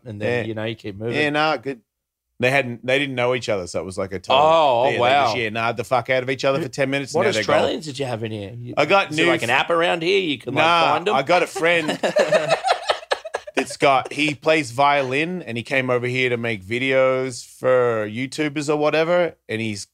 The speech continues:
Speaker 2: he's got a big Instagram following, and he has chicks with real big asses and boobs, and they dance around in the pool while he plays violin and has rappers, famous rappers rap over his violin shit.
Speaker 1: That's tight.
Speaker 2: He's a busy guy, but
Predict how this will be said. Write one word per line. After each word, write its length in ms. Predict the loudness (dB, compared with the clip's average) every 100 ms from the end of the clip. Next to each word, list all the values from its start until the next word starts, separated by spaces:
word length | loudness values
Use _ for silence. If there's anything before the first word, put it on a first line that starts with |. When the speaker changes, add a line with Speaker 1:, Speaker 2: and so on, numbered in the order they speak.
| _
Speaker 2:
he's 180 | -14 -2
got 180 | 2 2
a 40 |
big 220 | 0 -2
Instagram 540 | -2 -6 -6 -4 -4 -4
following, 400 | 0 0 0 -4
and 80 | -6
he 60 |
has 320 | -2 -2 -4 -12 _ _ _ _ _
chicks 380 | -2 -2 -2 -4
with 240 | -4 -4 -6
real 260 | 2 2 2
big 260 | 0 2
asses 440 | 4 4 2 -4 -6
and 160 | -4
boobs, 360 | 0 2 0 -4
and 120 | -4
they 220 | -2 -2
dance 420 | -2 0 0 -2
around 560 | -2 0 0 0 -4 -6
in 140 | -6 -6
the 60 |
pool 280 | -4 0 2
while 160 | 2 0
he 80 |
plays 320 | 0 -2 -2 0
violin 420 | 2 2 0 -4
and 80 | -4
has 280 | -2 -4 -2
rappers, 580 | 0 0 -2 -6 -6 -14 _ _ _ _
famous 380 | -2 0 -2 0
rappers 440 | 0 0 -4 -4
rap 240 | 0 0 0
over 300 | -2 -2 -6
his 140 | -6
violin 500 | 0 0 0 -2 -4
shit. 400 | -4 -2 -4 -6 _ _
Speaker 1:
That's 200 | -20 -18
tight. 380 | -16 -12 -12 -14 _
Speaker 2:
He's 160 | -6
a 40 | -2
busy 260 | -2 -2 0
guy, 460 | 2 2 0 -6 _ _ _ -4
but 260 | -4 -4